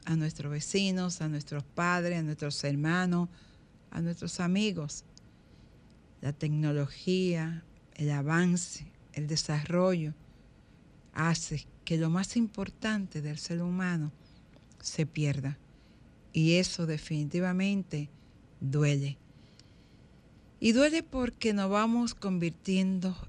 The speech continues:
en máquina, porque vamos siendo uno más, que no nos importa nada, que solamente pensamos en nosotros,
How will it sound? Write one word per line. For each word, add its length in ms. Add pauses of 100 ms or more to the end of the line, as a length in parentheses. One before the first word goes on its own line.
(100)
en 260
máquina, 580 (880)
porque 280
vamos 560 (520)
siendo 720 (520)
uno 280
más, 540 (1120)
que 100
no 140
nos 240
importa 640
nada, 420 (840)
que 100
solamente 720
pensamos 760
en 160
nosotros, 720